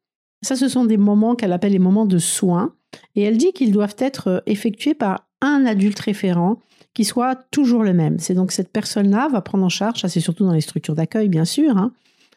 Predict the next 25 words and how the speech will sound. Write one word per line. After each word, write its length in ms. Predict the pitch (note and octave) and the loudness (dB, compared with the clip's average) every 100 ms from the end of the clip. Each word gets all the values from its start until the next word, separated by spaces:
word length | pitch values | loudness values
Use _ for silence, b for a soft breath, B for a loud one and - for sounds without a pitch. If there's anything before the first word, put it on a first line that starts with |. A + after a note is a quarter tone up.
| - | -6
va 160 | F#3 F3+ | -4 -2
prendre 260 | - F#3 | 0 2
en 60 | F3 | 2
charge 400 | - F3 G3+ G3 | 0 -2 -2 0
la 120 | E3+ | -2
toilette, 600 | F3 F3 D3+ D#3 A3 - | -2 -2 0 0 -2 0
le 80 | F#3+ | 0
change 500 | D#3+ - F3 A3+ A#3 - | 0 0 0 0 -2 -2
et 140 | G3+ | 0
les 100 | G3 | 0
repas, 480 | F3+ D#3+ D#3+ D3+ B3+ - _ _ b b - | 0 -2 -2 -4 -4 -8 _ _ b b -6
car 260 | A#3 C#4 - | -2 -2 -2
elle 140 | G#3+ | -2
considérait 460 | G#3+ C4 G3 F#3 B3+ | -2 0 0 0 -2
que 100 | C4 | -2
c'est 120 | A3 | -2
dans 120 | F#3 | -2
ces 160 | E3+ F#3 | 0 0
moments-là 600 | G#3+ A#3+ G3 E3+ F#3+ D4 b b b | 2 2 2 2 0 -4 b b b
que 80 | - | -4
l'enfant 400 | G3+ G#3 G3+ E4 | 0 0 -2 -4
pouvait 240 | - G3 G3 | 0 -2 0
construire 420 | G#3+ G#3+ - C4+ | -2 -2 -4 -4
sa 120 | G3 | -4
sécurité 520 | G3 G#3 B3 A#3 A#3+ | -4 -2 -2 -2 -2